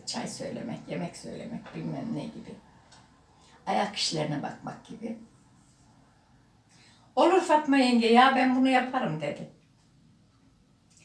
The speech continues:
Emre şimdi berber olmuş arkadaşlar. Onu duydum, sevindim. Emre'nin dedesi evlenmiş. Havva Hanım'la zaten gez-, gezip yürürlerdi.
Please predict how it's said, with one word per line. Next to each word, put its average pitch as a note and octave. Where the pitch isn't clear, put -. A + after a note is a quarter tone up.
Emre D4+
şimdi D4+
berber C#4+
olmuş F#3+
arkadaşlar. F#3
Onu A3+
duydum, G3
sevindim. D#3+
Emre'nin B3+
dedesi A#3+
evlenmiş. F#3+
Havva A#3+
Hanım'la A#3+
zaten F3
gez-, D#3+
gezip D3+
yürürlerdi. D3+